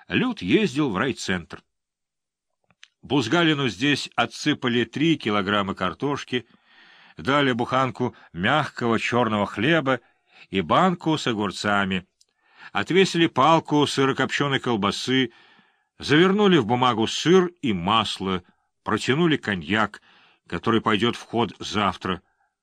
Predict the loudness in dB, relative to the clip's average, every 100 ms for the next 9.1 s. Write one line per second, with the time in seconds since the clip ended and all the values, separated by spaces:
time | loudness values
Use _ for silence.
0 | _ _ _ -12 -2 0 0 0 -2 0
1 | -2 0 -2 -4 -2 -2 -2 -4 -2 -2
2 | -2 -2 -4 _ _ _ _ _ -4 -2
3 | 0 0 0 2 2 2 0 -2 -4 -4
4 | -4 -4 -2 -2 -2 -8 -12 -20 _ _
5 | _ -2 4 4 2 -4 -2 -2 _ _
6 | _ _ _ _ -6 -2 0 0 0 -2
7 | 0 2 2 2 0 -2 -4 -2 2 2
8 | 2 0 -4 -2 -2 0 0 0 0 -2